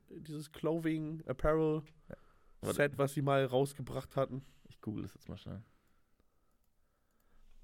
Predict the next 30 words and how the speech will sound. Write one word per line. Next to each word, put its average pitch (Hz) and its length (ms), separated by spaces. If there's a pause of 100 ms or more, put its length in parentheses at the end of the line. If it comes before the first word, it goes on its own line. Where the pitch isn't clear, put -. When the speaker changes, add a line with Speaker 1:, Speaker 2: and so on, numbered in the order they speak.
(340)
Speaker 1:
Na 110 60
klar 131 280
sind 131 100
die 135 60
wieder 123 160
dumm 139 280
viel 113 360
wert, 117 360
weil 107 420 (420)
irgendwelche 113 460
Apple-Jünger 127 640
danach 123 340
geiern. 135 440 (760)
Aber 104 100
deswegen 123 240
find 127 140
ich 120 60
gar 120 100
nicht 110 160
geil, 131 300
weil 95 260 (360)
ich - 80
find 120 120
die 127 40
einfach 120 120
nur 123 120
so, 123 320 (1200)
einfach 127 200
so 123 140
farbkombinationsmäßig 147 1700